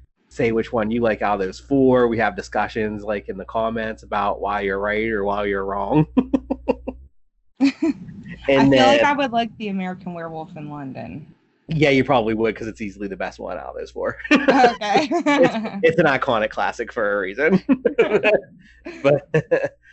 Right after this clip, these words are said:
Speaker 1: not that I don't have a special place in my heart for The Howling, but American Werewolf is better. And then for February, since it's Woman in Horror Month, we are running a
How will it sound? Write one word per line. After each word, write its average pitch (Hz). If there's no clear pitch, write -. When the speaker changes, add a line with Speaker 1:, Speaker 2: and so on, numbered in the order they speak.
Speaker 1:
not 160
that 175
I 156
don't 151
have 151
a 135
special 143
place 139
in 139
my 135
heart 135
for 139
The 127
Howling, 135
but 117
American 120
Werewolf 104
is 110
better. 90
And 139
then 123
for 113
February, 110
since -
it's 101
Woman 110
in 95
Horror 120
Month, 98
we 120
are 113
running 107
a 101